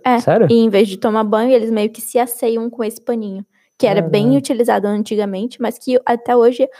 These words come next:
Speaker 1: algumas pessoas usam, mas as
Speaker 2: Mais
Speaker 1: pessoas mais
Speaker 2: velhas, né?
Speaker 1: velhas, né?
Speaker 2: É, mais
Speaker 1: Não
Speaker 2: velhas.
Speaker 1: tão jovens assim.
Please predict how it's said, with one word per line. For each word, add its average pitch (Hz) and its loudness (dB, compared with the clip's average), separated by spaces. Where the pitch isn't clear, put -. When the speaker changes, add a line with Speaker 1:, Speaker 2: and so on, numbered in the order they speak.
Speaker 1:
algumas 226 -2
pessoas 233 0
usam, 202 -4
mas 202 -2
as 233 2
Speaker 2:
Mais 196 0
Speaker 1:
pessoas 226 4
mais 226 2
Speaker 2:
velhas, - 2
né? 226 4
Speaker 1:
velhas, 180 0
né? 185 -4
Speaker 2:
É, 190 -10
mais 185 -10
Speaker 1:
Não 110 -2
Speaker 2:
velhas. 208 -2
Speaker 1:
tão 240 -4
jovens 196 -2
assim. 196 -8